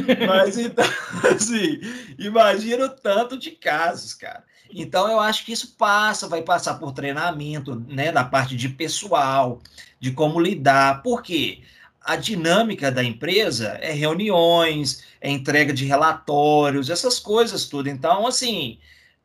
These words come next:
Speaker 2: pô, tem que, e outra, imagina, o computador do cara trava. Às vezes o co-, o cara, o computador usa um computador da empresa, trava.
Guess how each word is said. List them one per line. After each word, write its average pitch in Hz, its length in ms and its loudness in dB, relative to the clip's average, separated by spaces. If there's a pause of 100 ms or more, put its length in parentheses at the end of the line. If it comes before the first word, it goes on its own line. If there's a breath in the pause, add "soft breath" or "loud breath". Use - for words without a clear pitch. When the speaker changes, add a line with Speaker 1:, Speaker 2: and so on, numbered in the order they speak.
(160)
Speaker 2:
pô, 180 220 2
tem 143 320 -4
que, 202 560 -6 (180 soft breath)
e 247 120 -2
outra, 233 360 4
imagina, 220 600 2
o 208 80 -2
computador 196 420 -2
do 196 120 -6
cara 202 240 2
trava. 160 720 2
Às 123 160 -6
vezes 160 180 -6
o 156 40 -12
co-, 165 260 -2
o - 40 -14
cara, 160 280 0
o 180 60 -4
computador 170 540 0
usa 185 180 -2
um 180 140 -6
computador 160 380 -4
da 170 80 -2
empresa, 156 520 2
trava. 143 640 4